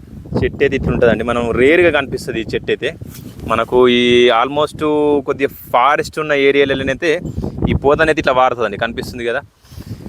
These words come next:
నేనైతే ఇంతవరకు నేను ఫారెస్ట్ అనేది ఇట్లా, ఆ, ఈ చెట్టుకు సంబంధించింది అయితే నేను ఎన్నడూ చూడలేను. ఆ, ఇక వీళ్ళకి ట్రైబల్స్కి అయితే బాగా ఎందుకంటే ఐడియా ఉంటుంది కాబట్టి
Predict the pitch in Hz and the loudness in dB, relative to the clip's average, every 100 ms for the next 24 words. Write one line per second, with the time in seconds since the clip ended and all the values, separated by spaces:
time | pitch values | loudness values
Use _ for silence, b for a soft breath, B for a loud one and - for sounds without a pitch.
0 | - - 127 165 185 175 170 160 175 175 | -12 0 2 4 6 6 6 4 4 4
1 | 170 180 175 165 151 143 160 151 170 165 | 2 0 0 0 2 2 2 0 -2 -2
2 | 160 160 160 156 147 135 B B - 147 | -2 2 4 4 4 0 B B -14 -4
3 | 135 139 139 156 143 - - 175 170 170 | 0 0 0 -2 -2 -4 -2 0 2 0
4 | 170 165 160 151 147 151 135 147 127 123 | -2 -2 0 2 2 0 2 2 2 0
5 | - B B _ - 117 113 113 113 113 | -6 B B _ 0 2 4 4 4 4
6 | 113 117 131 - 131 131 156 - 151 135 | 4 2 0 2 0 2 0 0 2 2
7 | 139 147 143 135 131 127 139 139 147 143 | 4 4 4 4 2 0 -2 0 2 4
8 | 131 123 147 143 139 135 131 127 - | 4 2 2 0 2 2 2 0 -2